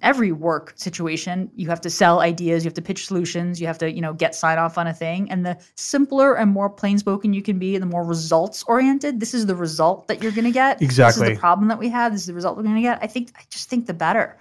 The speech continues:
Speaker 2: Yeah.
Speaker 1: I think being plain spoken is just a, such an important value, not only in technology industry, but I think that we have a particularly acute case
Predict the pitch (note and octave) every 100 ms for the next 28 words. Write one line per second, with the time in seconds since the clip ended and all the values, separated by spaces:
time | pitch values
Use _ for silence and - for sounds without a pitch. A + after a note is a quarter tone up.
0 | - - D3+ C3 B3+ B3 C4 C4+ C4 A#3+
1 | A3 G#3 G#3 G#3 F#3 F3+ - F#3+ F#3+ F3+
2 | - A3 G3+ G3 G3+ F#3 F#3 F#3 G#3 D4
3 | B4 F4+ C#4 E3 D3 D3+ D3+ D3+ - D#3+
4 | E3+ G3 - E4+ A3+ G3 G3 G3 F#3+ A3
5 | A3 - E4+ D#4 C#4 B3 - G3+ - A#3+
6 | G3+ - F3 E3 E3 -